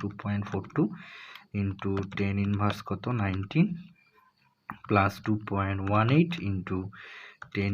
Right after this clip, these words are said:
inverse কত বলো তো, এইটিন। তাহলে আসতেছে হলো ওয়ান পয়েন্ট নাইন থ্রি, ওয়ান পয়েন্ট নাইন থ্রি, ওয়ান পয়েন্ট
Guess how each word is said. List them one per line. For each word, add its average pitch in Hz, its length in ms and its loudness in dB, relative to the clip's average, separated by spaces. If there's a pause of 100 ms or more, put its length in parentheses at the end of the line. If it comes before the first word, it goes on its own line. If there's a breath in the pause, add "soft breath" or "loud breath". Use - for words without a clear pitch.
(100)
inverse 101 400 0
কত 92 140 -4 (100)
বলো 95 200 -2
তো, - 40 0 (120)
এইটিন। - 380 -6 (440 loud breath)
তাহলে 95 300 0
আসতেছে - 320 -8
হলো 110 200 2
ওয়ান 98 120 4 (100)
পয়েন্ট 104 260 4
নাইন 92 200 0
থ্রি, 120 160 4 (960 loud breath)
ওয়ান 101 160 2 (100)
পয়েন্ট 110 280 4
নাইন 92 120 -2 (100)
থ্রি, 135 140 2 (120)
ওয়ান 98 160 0 (160)
পয়েন্ট 104 280 4